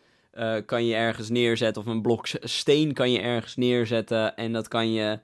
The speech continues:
gaan beeldhouwen en dat is dan de plek waar die komt te staan. Maar dit is ook,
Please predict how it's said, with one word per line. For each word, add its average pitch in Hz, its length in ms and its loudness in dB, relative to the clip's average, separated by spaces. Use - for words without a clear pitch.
gaan 123 320 2
beeldhouwen 151 760 4
en 120 140 0
dat 127 200 2
is 120 80 -8
dan 127 180 0
de 120 100 0
plek 127 360 2
waar 120 240 2
die 120 100 -2
komt 120 220 -4
te - 80 -10
staan. 117 460 -2
Maar 120 220 2
dit 160 240 0
is - 280 -6
ook, 120 340 -2